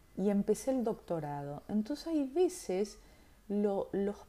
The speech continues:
peores momentos son madre de frutos muy, muy buenos que vamos a us-, usar posteriormente.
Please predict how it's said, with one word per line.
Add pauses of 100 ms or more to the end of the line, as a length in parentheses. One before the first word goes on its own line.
peores
momentos (420)
son
madre (160)
de
frutos (120)
muy, (100)
muy
buenos (440)
que
vamos
a
us-,
usar
posteriormente.